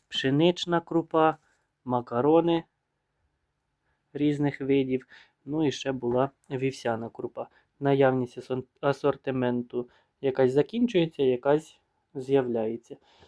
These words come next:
Так, дальше по зерновим. Ячмінь, пшениця, просо, е, мучка,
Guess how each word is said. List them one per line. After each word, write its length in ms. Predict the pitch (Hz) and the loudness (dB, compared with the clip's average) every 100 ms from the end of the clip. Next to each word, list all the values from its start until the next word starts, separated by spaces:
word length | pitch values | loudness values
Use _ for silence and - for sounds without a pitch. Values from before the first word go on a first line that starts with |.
| _ _ _ | _ _ _
Так, 220 | 123 127 | -4 0
дальше 420 | 139 135 127 139 | 4 4 2 -6
по 200 | - 131 | -2 0
зерновим. 640 | 131 127 127 123 120 113 110 - _ _ - - _ _ _ _ _ _ _ - _ _ _ _ _ _ - | 2 2 0 -2 -2 -4 -8 -18 _ _ -20 -20 _ _ _ _ _ _ _ -20 _ _ _ _ _ _ -4
Ячмінь, 680 | 139 139 - 131 120 113 - _ _ _ | 2 2 0 -4 -4 -4 -8 _ _ _
пшениця, 800 | - - 127 123 117 113 - 120 - _ _ _ _ _ _ _ _ _ _ _ _ _ _ _ _ _ _ _ _ _ _ | -14 -4 -2 0 -2 -6 -12 -12 -14 _ _ _ _ _ _ _ _ _ _ _ _ _ _ _ _ _ _ _ _ _ _
просо, 800 | - 135 135 131 - - 170 175 _ _ _ - - - _ _ _ _ _ | -2 4 4 2 -2 -2 0 0 _ _ _ -20 -20 -20 _ _ _ _ _
е, 200 | 139 123 | -4 -2
мучка, 560 | 131 151 202 - - | 2 2 0 -2 -4